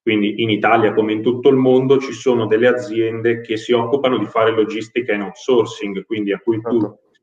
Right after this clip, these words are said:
Speaker 1: mandi i tuoi prodotti e loro sostanzialmente ti
Speaker 2: Amazon è
Speaker 1: reparti
Speaker 2: una di
Speaker 1: pacchi,
Speaker 2: queste, per esempio.
Speaker 1: spediscono, eccetera. Quindi questa è sicuramente una delle strade più semplici, mm, completamente automatizzata nella maggior parte dei casi,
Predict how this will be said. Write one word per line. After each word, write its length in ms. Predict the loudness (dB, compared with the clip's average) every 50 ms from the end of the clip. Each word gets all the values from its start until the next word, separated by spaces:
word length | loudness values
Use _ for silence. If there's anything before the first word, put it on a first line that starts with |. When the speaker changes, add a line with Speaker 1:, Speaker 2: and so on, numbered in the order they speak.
| _ _ _ _
Speaker 1:
mandi 260 | -4 -2 0 0 0
i 60 | 2
tuoi 180 | 2 2 4 4
prodotti 520 | 4 4 4 6 6 6 4 4 4 4
e 40 | 4
loro 260 | 4 4 4 4 2
sostanzialmente 760 | 2 0 -2 -6 -6 -4 -2 -2 -2 -2 -2 -4 -4 -4 -6 -6
ti 520 | -4 -6 -6 -4 -4 -4 -4 -4 -6 -8 -10 _ _ _ -6
Speaker 2:
Amazon 300 | -4 0 2 2 4 4
è 40 | 4
Speaker 1:
reparti 180 | 4 2 2
Speaker 2:
una 100 | 0 0
di 60 | 2
Speaker 1:
pacchi, 140 | 2 2 2
Speaker 2:
queste, 260 | 2 0 -4 -8 -8
per 120 | -6 -6 -6
esempio. 60 | -4
Speaker 1:
spediscono, 480 | -2 0 0 0 -2 -4 -4 -6 -6 -8
eccetera. 260 | -8 -12 -18 _ _ _ _ _ _ _ _ _ _ _ -20 _ _ _ _
Quindi 220 | 4 4 4 6
questa 240 | 4 4 4 4 2
è 40 | 0
sicuramente 420 | 2 2 2 2 2 2 2 4
una 260 | 4 4 4 4 2
delle 420 | 2 2 2 2 2 2 2 0 -2
strade 760 | -8 -16 _ _ -2 0 0 0 2 2 2 2 2 0 -6 -12 -16 -20 -20 _ _ _
più 320 | 0 4 6 6 6 6 4
semplici, 800 | 2 4 4 4 4 2 -2 -6 -8 -8 -10 -14 -16 -18 _ _ _ _ _ _ -12
mm, 840 | -10 -8 -8 -8 -8 -10 -10 -10 -12 -10 -10 -10 -10 -12 -12 -10 _
completamente 580 | -6 -4 -2 -2 0 0 0 0 0 2 2
automatizzata 960 | 2 2 2 2 2 2 2 2 0 -2 -2 0 2 4 4 4 4 2 0
nella 160 | 0 -2 -4 -4
maggior 300 | -4 -4 -4 -6 -4 -4
parte 240 | -4 -4 -4 -2
dei 160 | 0 0 0 2
casi, 480 | 2 2 2 2 2 -2 -4 -6 -6